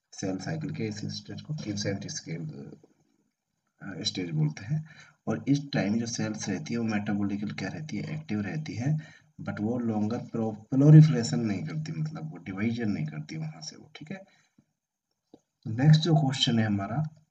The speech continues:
वो है the function of leg hemoglobin in the root nodule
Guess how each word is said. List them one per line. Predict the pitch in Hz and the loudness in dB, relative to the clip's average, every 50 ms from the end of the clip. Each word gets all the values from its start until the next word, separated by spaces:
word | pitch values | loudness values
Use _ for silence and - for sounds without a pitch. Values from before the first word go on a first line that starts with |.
| _ _ _ _ _ _ _ _ _ _ - | _ _ _ _ _ _ _ _ _ _ -2
वो | 120 139 151 | 2 4 4
है | 127 127 127 - 185 | 4 4 4 2 2
the | 160 139 139 | 2 0 -2
function | - - 127 123 123 - - 160 160 160 156 | 0 -2 -2 -2 -2 0 2 6 8 10 10
of | 151 156 - 135 120 113 | 10 8 6 2 0 2
leg | 113 127 143 147 139 - | 4 6 6 6 6 4
hemoglobin | 131 117 107 104 101 98 92 85 78 78 87 95 117 147 156 151 - _ _ _ _ _ _ _ _ _ _ _ _ _ _ _ _ _ _ _ - | 2 2 2 2 0 -2 -4 -4 -4 -4 -4 -4 -6 -6 -8 -10 -14 _ _ _ _ _ _ _ _ _ _ _ _ _ _ _ _ _ _ _ -2
in | 127 127 127 123 | 0 0 2 2
the | 120 117 101 98 101 | 0 0 -2 -2 0
root | 110 123 147 151 151 - 113 104 | 4 4 4 4 4 2 2 2
nodule | 98 95 87 80 85 85 90 92 98 | 2 2 0 -4 -4 -6 -6 -6 -6